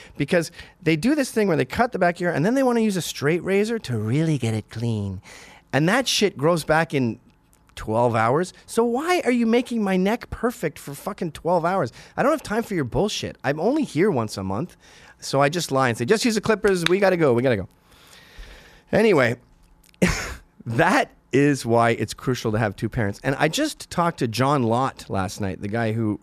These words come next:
uh, wrote More Guns, Less Crime. And he, I was, uh,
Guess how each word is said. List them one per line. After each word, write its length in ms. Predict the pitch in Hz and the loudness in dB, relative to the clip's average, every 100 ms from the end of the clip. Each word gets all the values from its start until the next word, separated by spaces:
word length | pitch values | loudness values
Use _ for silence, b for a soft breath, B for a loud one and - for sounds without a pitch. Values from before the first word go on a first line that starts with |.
| - | -6
uh, 240 | 98 92 - B B B - | -4 -4 -8 B B B 0
wrote 240 | 120 107 | 2 2
More 240 | 117 127 117 | 2 2 2
Guns, 280 | 120 117 | 2 2
Less 220 | 110 113 - | 0 -2 -2
Crime. 420 | - 110 117 151 _ b b b b | -4 -2 -2 -6 _ b b b b
And 220 | 110 117 | -2 0
he, 480 | 117 - 233 269 226 _ _ - | -2 -2 -2 -2 -4 _ _ -14
I 160 | - 147 | 0 2
was, 260 | 151 135 - _ _ 110 | 2 -2 -8 _ _ 0
uh, 260 | 110 107 | 2 0